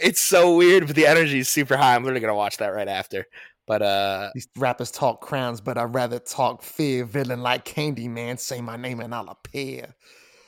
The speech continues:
Speaker 2: Yeah, that's a crazy freestyle.
Speaker 1: Yuck. Anyways, for the second time, Alex, where can they find you?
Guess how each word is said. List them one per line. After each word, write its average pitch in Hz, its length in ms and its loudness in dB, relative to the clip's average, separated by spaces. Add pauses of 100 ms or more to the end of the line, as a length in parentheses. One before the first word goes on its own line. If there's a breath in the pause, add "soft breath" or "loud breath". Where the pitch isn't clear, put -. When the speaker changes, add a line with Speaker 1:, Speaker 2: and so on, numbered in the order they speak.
Speaker 2:
Yeah, 160 200 2
that's 170 220 2
a 151 100 -6
crazy 185 600 4
freestyle. 151 760 -2
Speaker 1:
Yuck. - 280 -14 (600 soft breath)
Anyways, 151 760 -2
for - 160 -6
the 214 100 0
second 127 340 0
time, 92 320 -8
Alex, 92 520 -16 (260)
where 123 120 -6
can - 160 -18
they - 60 -20
find - 320 -20
you? - 60 -20